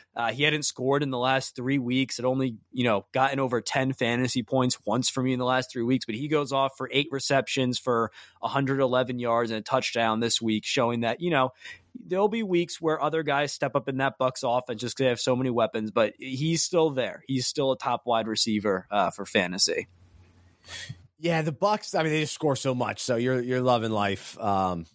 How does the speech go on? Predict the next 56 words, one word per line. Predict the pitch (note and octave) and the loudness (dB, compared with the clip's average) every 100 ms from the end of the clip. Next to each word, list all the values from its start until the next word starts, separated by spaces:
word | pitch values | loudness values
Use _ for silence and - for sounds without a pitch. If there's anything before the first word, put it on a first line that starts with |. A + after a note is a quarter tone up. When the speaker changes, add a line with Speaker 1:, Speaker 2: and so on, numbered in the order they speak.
| _ - | _ -8
Speaker 2:
it | C#3+ | -4
is | E3+ | -2
a | E3+ | 0
little | D#3+ D3 | 0 0
hit | D#3 | -2
or | D3+ | -2
miss | C#3+ C#3 C3+ - | 0 0 0 -2
'cause | B2+ | -4
so-, | - - C#3 | -2 2 0
you | C3+ | 0
know, | A#2 G#2 | -6 -2
one | A#2 | 0
guy | A2+ G#2+ A2 G#2 | 2 2 2 0
has | A2 G#2 | 0 -2
a | |
big | F#2 G#2+ | -2 -2
game | A2 A2 G#2 | 2 2 2
and | |
the | G#2+ | 0
other | G2+ G2+ | 2 0
doesn't, | D#2+ - G#2+ G#2 G2 | -2 0 2 2 -2
but | F#2+ G2+ - | 0 -2 -2
everybody | A#2+ A2+ A2 | -2 2 0
played | G#2 - G#2+ | 0 -2 -2
pretty | A2+ G#2 | 0 0
well | G2+ | 2
against | G2 F#2+ - | 2 -2 -2
your, | G2 F#2 | 2 2
your | D#2+ G#2 | 0 -4
sorry | - A2 G#2 | 2 2 2
Bears. | G#2 G#2 G2 F#2+ - - _ _ _ _ | 0 0 0 0 -2 -4 _ _ _ _
Sorry, | _ A#2+ G2+ F#2+ | _ 0 2 2
man. | F#2 F2 | -2 -2
That | F#2+ | 2
was | G#2 F#2+ | 2 2
a | |
tough | - F#2 - | 0 0 0
one. | E2+ D#2 - | -2 -2 0
Oof, | D3 C3 - - | 2 2 -2 -4
that | |
was | A2+ G#2 | -2 0
ugly. | A2+ G#2+ | -2 -2
However, | - F3 A3+ C#4+ E3 - _ _ _ _ - | -2 0 2 2 0 -8 _ _ _ _ -8
I | |
was | C3+ | -2
gonna | E3+ | 0
save | D#3 F3+ F#3 | 0 0 0
this | E3+ D#3 | 0 -4
for, | - E3 D#3 D3 | -2 0 2 2
uh, | C#3+ C#3 C3+ C3 - _ _ | 2 2 2 -2 -6 _ _
the, | A#2+ C3 B2+ | 0 0 0
the | B2+ B2+ | 0 0
I'm | C#3+ C#3+ | 2 0
Right | C3+ D3+ E3+ | 0 0 0
segment, | - C#3+ A#2+ A2 A2+ G#2+ | -4 0 0 2 -2 -2
but | - A#2+ G#2+ | 2 2 2